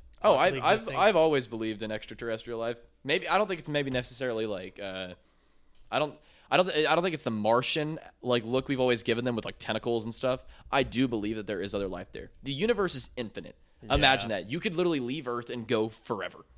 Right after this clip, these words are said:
Speaker 2: Yeah.
Speaker 1: To say that there is nothing else out there is kind of vain. I mean, it,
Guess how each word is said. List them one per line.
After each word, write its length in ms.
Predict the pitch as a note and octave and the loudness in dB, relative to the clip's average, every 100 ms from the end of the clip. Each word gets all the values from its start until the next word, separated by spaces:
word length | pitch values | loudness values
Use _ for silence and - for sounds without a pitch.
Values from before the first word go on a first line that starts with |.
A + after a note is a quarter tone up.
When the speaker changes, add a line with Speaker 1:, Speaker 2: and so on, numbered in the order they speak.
| _ - | _ -12
Speaker 2:
Yeah. 320 | A2 G#2 G#2 _ _ | -8 -6 -8 _ _
Speaker 1:
To 100 | - | -6
say 220 | D3 F3+ G#3+ | 0 2 2
that 100 | F#3+ | 2
there 160 | E3 | 2
is 140 | C3 A#2 | 2 0
nothing 440 | A#2 C#3+ D3+ C#3 | -2 -2 -4 -2
else 280 | A#2+ B2+ - G2+ | 0 0 -2 -2
out 240 | G#2+ - | -2 2
there 260 | C#3+ C#3+ B2+ | 2 2 2
is 180 | A#2 - | -4 -6
kind 220 | E3 E3 | -4 -2
of 120 | F#2+ | -4
vain. 480 | F#2 G2+ G#2 F2 F2 _ _ - | -4 -4 -4 -8 -16 _ _ -8
I 120 | A2+ | -6
mean, 140 | A#2 | -4
it, 260 | A2+ G2+ | -6 -8